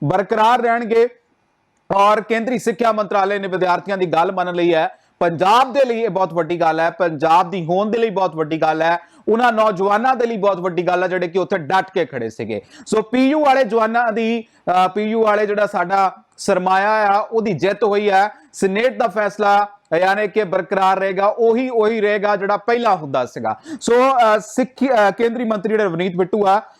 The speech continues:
ਉਹਨਾਂ ਨੇ ਵੀ ਇੱਕ ਵੀਡੀਓ ਜਾਰੀ ਕੀਤੀ ਹੈ ਔਰ ਉਸ ਵੀਡੀਓ ਦੇ ਵਿੱਚ ਉਹ ਮਾਫੀ ਮੰਗਦੇ ਨਜ਼ਰ ਵੀ ਆ ਰਿਹਾ ਔਰ ਕਹਿ ਰਹੇ ਆ ਕਿ ਅਮਿਤ ਸ਼ਾਹ ਜਾਂ ਨਰਿੰਦਰ ਮੋਦੀ ਜਿਹੜੇ ਨੇ, ਅ, ਯਾਨੀ ਕਿ ਪ੍ਰਾਈਮ ਮਿਨਿਸਟਰ ਸਾਹਿਬ ਜਿਹੜੇ ਨੇ, ਉਹਨਾਂ ਦਾ ਕੋਈ ਵੀ ਏਦਾਂ ਦਾ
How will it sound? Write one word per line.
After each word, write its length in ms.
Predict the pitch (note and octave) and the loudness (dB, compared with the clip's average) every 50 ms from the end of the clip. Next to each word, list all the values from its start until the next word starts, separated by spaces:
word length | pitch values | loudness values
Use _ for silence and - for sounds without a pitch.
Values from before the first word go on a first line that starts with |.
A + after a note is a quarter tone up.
| _ - | _ -4
ਉਹਨਾਂ 240 | G3 G#3 A#3+ B3 B3 | -2 0 2 2 0
ਨੇ 120 | B3 B3 | 0 -2
ਵੀ 120 | A3+ A#3+ A#3+ | -2 -2 -2
ਇੱਕ 140 | A3 F#3 | -2 -2
ਵੀਡੀਓ 300 | F#3+ E3+ G#3 F#3+ A#3 A#3 | -2 -2 0 0 2 0
ਜਾਰੀ 280 | G3 D#3+ F3 E3+ E3+ G3 | 2 2 0 0 0 -2
ਕੀਤੀ 360 | F3+ - G3+ E3+ - G#3 G3+ | -4 -6 -6 -4 -2 2 2
ਹੈ 140 | G3+ G3+ G3+ - _ _ _ - | 2 2 0 -4 _ _ _ -2
ਔਰ 120 | E3+ F3 G3 | 0 2 2
ਉਸ 160 | G#3 E3 C#3 C#3+ | 0 0 -2 -2
ਵੀਡੀਓ 220 | F#3+ G#3 C4+ C4+ | 0 0 2 2
ਦੇ 100 | A#3+ A#3+ | 2 2
ਵਿੱਚ 200 | A#3 A3+ F#3 A3+ | 2 0 2 2
ਉਹ 100 | A3 G#3+ | 0 0
ਮਾਫੀ 300 | G3+ G3 F3+ F3+ - A3 | 0 0 -2 -2 -2 -2
ਮੰਗਦੇ 280 | G#3 G3+ G3 G3 F#3 G3+ | -4 -4 -2 -2 -2 -2
ਨਜ਼ਰ 240 | F#3+ F#3 F3 F#3 | -2 -2 -2 -2
ਵੀ 120 | F3+ F3 F#3+ | -2 0 0
ਆ 200 | F3+ E3+ F3 F3 | 2 2 2 2
ਰਿਹਾ 120 | F#3 G3+ | 2 2
ਔਰ 120 | G#3 G#3 G3 | 0 0 -2
ਕਹਿ 260 | - A3 G#3+ A3+ A#3 | -2 0 0 0 0
ਰਹੇ 160 | A#3 G#3+ G#3 | 0 0 2
ਆ 160 | G3+ G#3 A3+ A3+ - _ _ _ _ - | 2 0 0 -2 -6 _ _ _ _ -4
ਕਿ 300 | G#3+ G#3+ A3 A3 A3+ G#3+ - - _ _ _ - F#3 F#3 | 0 2 2 2 2 0 -2 -10 _ _ _ -2 0 0
ਅਮਿਤ 200 | G3+ A3+ C#4+ C4+ | 0 0 -2 -6
ਸ਼ਾਹ 320 | G3 - A#3 A3+ A3 B3+ C#4 | -4 -2 0 2 2 2 2
ਜਾਂ 160 | A#3 A3 G#3+ | 0 -2 0
ਨਰਿੰਦਰ 400 | G#3 G3+ G3 G3 G3 G3 A3 G#3 | 0 0 0 0 0 0 -2 -2
ਮੋਦੀ 260 | G3 F#3+ F#3+ F3+ G#3+ | -2 -2 -2 -2 -2
ਜਿਹੜੇ 220 | F3+ F#3+ F#3+ F#3 F#3 | -2 -2 0 0 0
ਨੇ, 320 | F#3+ F#3 F#3 F#3+ G3+ G#3 - F3 | -2 0 -2 0 -2 -2 0 0
ਅ, 40 | E3+ | 0
ਯਾਨੀ 220 | E3+ F3 E3+ F3 E3+ | 0 0 -2 -2 -2
ਕਿ 160 | E3+ F#3+ F#3 | -2 -4 -4
ਪ੍ਰਾਈਮ 260 | F3 - F3+ F3 F#3 | -2 -2 -2 -2 -2
ਮਿਨਿਸਟਰ 260 | F#3+ F#3 F3 - G3+ | -4 -6 -6 -6 -6
ਸਾਹਿਬ 260 | E3 G3 F#3 F3+ F3 | -2 -2 -2 -2 -2
ਜਿਹੜੇ 180 | E3 F3+ F3+ F#3 | -4 -4 -4 -4
ਨੇ, 180 | F3 F3+ F#3 - _ _ - C4+ - A3 | -4 -4 -6 -6 _ _ -20 -10 -4 -2
ਉਹਨਾਂ 300 | A3 C4 D#4 D#4+ D#4 C#4 | 0 2 2 2 2 2
ਦਾ 200 | A3+ A#3 A#3 A#3+ | 2 2 2 0
ਕੋਈ 340 | A#3 - A#3 B3 B3 C4 | 0 -2 -2 -2 0 0
ਵੀ 300 | B3+ G3+ A#3 A#3 B3+ C4 - G3+ | -2 -2 -4 -4 -4 -4 -2 -2
ਏਦਾਂ 340 | G3+ F3+ E3+ A3 A3+ A#3 | -2 -2 -2 -2 -2 0
ਦਾ 380 | G#3+ G#3+ G3+ G3+ G3+ G#3+ A3+ A3+ | 0 0 2 2 4 2 2 0